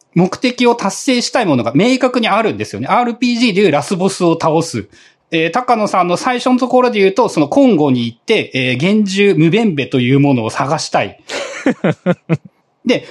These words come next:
ムベンベを見つけるために使えるツールというのが言語であって、その、その魔法があると、その旅がすごく有利になる。まあ、なくてもクリアできるかもしれないけれども、まあ、そう、そうじゃないと、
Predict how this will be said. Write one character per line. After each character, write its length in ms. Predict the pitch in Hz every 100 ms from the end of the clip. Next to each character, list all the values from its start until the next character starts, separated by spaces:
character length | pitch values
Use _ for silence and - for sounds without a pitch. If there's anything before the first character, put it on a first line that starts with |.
| -
ム 160 | 196 247
ベ 160 | 359
ン 160 | 330 254
ベ 140 | 208
を 120 | 190
見 120 | 180 202
つ 120 | -
け 220 | - 302
る 280 | 302 302 294
た 200 | - 311
め 300 | 294 285 277
に 340 | 302 269 -
使 380 | - - 302 311
え 100 | 330
る 140 | 311 294
ツ 180 | -
ー 180 | 370 339
ル 140 | 262 220
と 160 | 240
い 180 | 233 254
う 40 |
の 120 | 240 247
が 140 | 269
言 320 | 180 226 196
語 160 | 139 123
で 100 | 117
あ 80 | 117
っ 120 | - _ -
て、 260 | 190 131 - _
そ 120 | -
の、 120 | 185 170
そ 160 | 277
の 100 | 302
魔 220 | 247 247
法 280 | 254 311 302
が 200 | 294 311
あ 60 | 277
る 100 | 202
と、 180 | 302 196
そ 120 | 156
の 60 |
旅 360 | 139 214 226 285
が 100 | 175
す 160 | - 196
ご 160 | 262
く 120 | 262
有 280 | 139 180 233
利 140 | 151 117
に 100 | 120
な 160 | 131
る。 180 | 101 131 _ _ _ -
ま 120 | -
あ、 20 | 226
な 160 | 320
く 80 | 311
て 160 | - 240
も 140 | 175
ク 140 | 202
リ 120 | 247 233
ア 60 |
で 100 | 165
き 120 | 160 208
る 80 |
か 80 | 143
も 60 | 147
し 120 | -
れ 60 | 180
な 100 | 202
い 60 |
け 100 | 165
れ 60 | 139
ど 100 | 208
も、 180 | 294 185
ま 100 | 196
あ、 20 |
そ 240 | - 269
う、 60 | -
そ 240 | - 339
う 40 | 202
じ 80 |
ゃ 60 | 170
な 140 | 156
い 120 | 147 139
と、 260 | 120 104